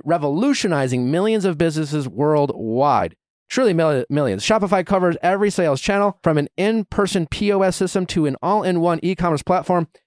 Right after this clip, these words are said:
It even lets you sell across m-, social media marketplaces like TikTok, Facebook, and Instagram, packed with industry-leading tools ready to ignite your growth. Shopify gives you complete control over your business and your brand without having to learn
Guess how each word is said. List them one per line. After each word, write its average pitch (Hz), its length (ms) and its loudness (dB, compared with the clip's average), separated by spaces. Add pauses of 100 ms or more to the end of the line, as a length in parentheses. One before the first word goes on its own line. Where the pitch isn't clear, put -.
(140)
It 160 160 -2
even 220 260 0
lets 202 240 -2
you 185 80 2
sell 180 240 0
across 175 400 -2 (100)
m-, 143 140 -6
social 214 440 -2
media 185 180 0
marketplaces 175 560 -2
like 113 140 -2
TikTok, 196 440 -2
Facebook, 180 400 0
and 117 240 -2
Instagram, 196 460 0 (340)
packed 247 240 2
with 202 180 -2
industry-leading 185 760 0
tools 202 380 0
ready 180 260 -2
to 180 80 -2
ignite 151 400 -2
your 135 160 -2
growth. 170 240 0 (260)
Shopify 202 480 0
gives 175 200 -2
you 175 80 0
complete 220 460 -4
control 202 460 0
over 151 160 0
your 175 180 2
business 170 340 -2
and 127 220 -4
your 185 220 2
brand 170 240 0
without 135 240 0
having 190 340 -2
to 208 80 0
learn 147 240 0